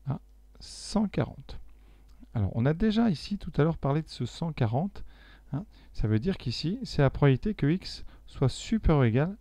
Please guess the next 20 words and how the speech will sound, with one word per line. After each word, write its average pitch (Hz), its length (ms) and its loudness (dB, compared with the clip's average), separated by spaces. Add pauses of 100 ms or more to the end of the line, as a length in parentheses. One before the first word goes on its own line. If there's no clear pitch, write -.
à 110 140 0
mu 139 420 4 (680)
plus 196 320 4
deux 190 140 4
sigma. 127 360 -4 (1300)
Donc 101 160 0
je 95 80 -4
vous 98 80 0
rappelle, 151 420 4 (640)
hein, 233 80 -16 (160)
qu'est-ce 156 180 -6
qu'on 127 160 -2
a 113 120 4
vu 160 160 -4
déjà ? 110 240 0 (640)
La 120 100 2
probabilité 190 460 4
d'être 131 240 6
entre 113 360 -2 (320)
soixante - 840 0